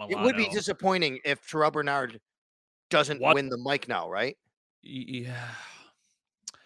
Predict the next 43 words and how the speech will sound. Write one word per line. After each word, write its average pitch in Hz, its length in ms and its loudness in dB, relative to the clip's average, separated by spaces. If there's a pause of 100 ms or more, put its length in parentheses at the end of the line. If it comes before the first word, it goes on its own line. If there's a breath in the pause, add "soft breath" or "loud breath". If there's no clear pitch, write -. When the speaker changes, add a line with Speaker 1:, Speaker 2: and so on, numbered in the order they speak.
(380 loud breath)
Speaker 2:
I 170 60 6
mean, 196 140 4
I 185 60 6
Speaker 1:
After 135 120 2
Speaker 2:
guess. 131 400 8
Speaker 1:
the, 175 240 2
after 190 240 4
the, 175 300 -2
after 175 300 0
a 156 60 0
year 165 260 2
of 170 60 2
investment 160 480 -2
in 156 60 -6
him 180 160 -4
in 139 40 -2
the 127 60 -4
third 147 240 -4
round? 147 360 -2 (1160)
Speaker 2:
Probably. 131 520 2
Speaker 1:
And 113 80 -4
Tremaine 147 260 2
Edmunds 151 300 0
leaving? 170 400 -4 (180)
Speaker 2:
Who 180 180 4
would 214 180 0
you 190 120 -2
say 156 260 4
right 135 260 2
now 123 280 2
would 113 200 -4
be 117 100 -6
your 117 220 -4
favorites 110 640 -6
to 113 120 -10
start? 98 520 -6 (340)
Really, 160 500 4
let's, 165 300 0 (180)
let's 160 280 -2
do 175 140 2
the 170 280 0
entire 151 440 0
defense, 120 540 -10